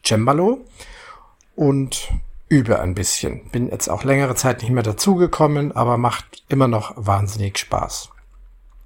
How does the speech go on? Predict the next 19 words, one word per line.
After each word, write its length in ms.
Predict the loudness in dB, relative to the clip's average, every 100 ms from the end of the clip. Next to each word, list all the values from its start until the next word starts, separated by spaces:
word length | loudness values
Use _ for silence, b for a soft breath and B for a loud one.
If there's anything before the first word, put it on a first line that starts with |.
| _ -20 -20 B B B B B
Und 260 | -2 0 2
in 200 | 4 4
Berlin 720 | 2 2 0 2 2 0 -8 -20 -20 _ -4
ist 260 | -4 0
mir 80 | 0
erst 260 | 0 -2 -2
wieder 160 | 0
bewusst 460 | 2 2 4 2 0
geworden, 560 | -2 2 4 2 0 -4 B B B B
woher 800 | 0 4 4 4 2 2 -2 -6 _
meine 300 | -4 -2 0
Leidenschaft 720 | 2 0 2 0 2 2 2 -4
für 180 | -2 -2
das 220 | -4 -2
Cembalo 640 | 0 2 2 0 -2 -4 _ _
kommt. 500 | 2 2 2 -6 -14 _ -16 b b b b b b b 2
Also 380 | 2 4 0 2
heute 500 | 2 4 2 2 -2
ein 420 | -4 -2 -2 -6